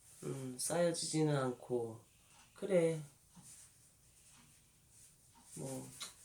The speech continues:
아이들 성장시키고, 윗돌 빼서 아랫돌 메꾸고, 아랫돌 빼서 윗돌을 메꾸는 형국이니, 어, 늘어남은 둘째치고,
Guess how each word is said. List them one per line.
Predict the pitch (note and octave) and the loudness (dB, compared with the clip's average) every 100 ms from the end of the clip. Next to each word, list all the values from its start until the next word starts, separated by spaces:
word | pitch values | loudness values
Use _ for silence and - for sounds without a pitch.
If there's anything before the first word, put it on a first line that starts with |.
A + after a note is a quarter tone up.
| - | -10
아이들 | A#2+ C3 B2+ - | -4 -4 -2 -4
성장시키고, | D3 D3 C#3+ C#3 - - - A2 G#2+ G#2 G2+ G#2 G#2+ - - - - - - _ | 0 0 0 -2 -4 -4 -2 -2 -2 -2 -6 -10 -14 -18 -20 -20 -20 -20 -20 _
윗돌 | B2+ C#3+ B2+ - | -4 0 0 2
빼서 | C#3 B2+ A#2+ | 2 2 2
아랫돌 | B2 B2 A#2+ | 0 0 0
메꾸고, | A#2+ A#2+ A2+ A2+ | 0 0 -4 -2
아랫돌 | A#2 B2 B2 | -4 -4 -4
빼서 | - C3 C3 | -2 0 0
윗돌을 | A2 - A2+ A2 | -4 -4 -2 -2
메꾸는 | G#2+ G#2+ - A#2 A2+ | -2 -4 -4 -6 -6
형국이니, | A#2 A2+ - G#2+ A2+ A2 G#2 - - - - - - - - - - - _ _ C#3 | -8 -8 -4 -2 2 2 0 -6 -20 -20 -20 -20 -20 -20 -20 -20 -20 -20 _ _ -12
어, | A2 A2 A#2 | -10 -6 2
늘어남은 | C#3+ D#3+ D3+ C3+ C3 B2+ A#2+ A2+ G#2+ G#2 G2+ - | 6 8 6 4 4 4 4 2 0 0 -6 -10
둘째치고, | C#3 C3 C3 - A#2+ - G#2+ A2+ A2 G#2 | -6 0 0 0 -2 2 2 4 0 -2